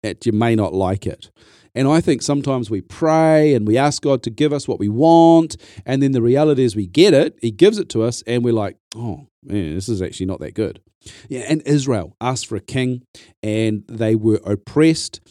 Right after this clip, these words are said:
they were abused, they were taxed, uh, they were protected, they were loved by some kings,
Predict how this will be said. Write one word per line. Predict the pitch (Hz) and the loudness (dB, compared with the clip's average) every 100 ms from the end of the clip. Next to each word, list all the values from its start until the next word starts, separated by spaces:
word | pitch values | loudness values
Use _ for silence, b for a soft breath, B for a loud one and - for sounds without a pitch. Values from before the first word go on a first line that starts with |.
| _ _ | _ _
they | 110 104 | -4 -2
were | 104 101 101 | -2 -2 -4
abused, | 98 101 160 156 147 143 131 | -8 4 8 8 8 4 0
they | 113 92 | -4 -4
were | 90 | -4
taxed, | - - 160 156 147 - - - | -6 -2 0 0 -2 -8 -14 -14
uh, | - 101 95 | -12 -10 -4
they | 131 143 | 2 2
were | |
protected, | 147 127 156 151 165 175 170 | 2 -2 -2 0 0 -2 -2
they | 117 | -2
were | 104 | 0
loved | 104 131 135 135 - | 0 -2 -2 -4 -6
by | 117 | -8
some | 107 135 127 | -4 -4 -6
kings, | - 127 123 120 | -4 -4 -4 -8